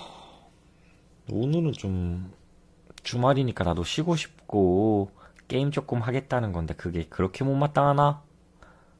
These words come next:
아니, 그렇다고 내가 너 <coughs> 아, 재채기 났어. 음, 안 사랑한 건 또 아니잖아.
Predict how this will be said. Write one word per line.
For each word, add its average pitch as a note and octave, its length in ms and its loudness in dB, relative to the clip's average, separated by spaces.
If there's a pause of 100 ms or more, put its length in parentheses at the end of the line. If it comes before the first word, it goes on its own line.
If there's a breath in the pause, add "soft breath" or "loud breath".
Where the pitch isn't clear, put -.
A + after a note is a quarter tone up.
(140)
아니, G2 480 0 (240)
그렇다고 B2+ 460 2
내가 F#2+ 160 0
너 F2+ 180 -2 (520)
<coughs> - 1400 2
아, - 120 -6
재채기 G2+ 360 -4
났어. - 320 -6 (1200 loud breath)
음, F#2+ 580 -2 (960)
안 F#2 120 0
사랑한 F#3+ 340 4
건 G2 120 2
또 D#2+ 120 2
아니잖아. D#2 440 -2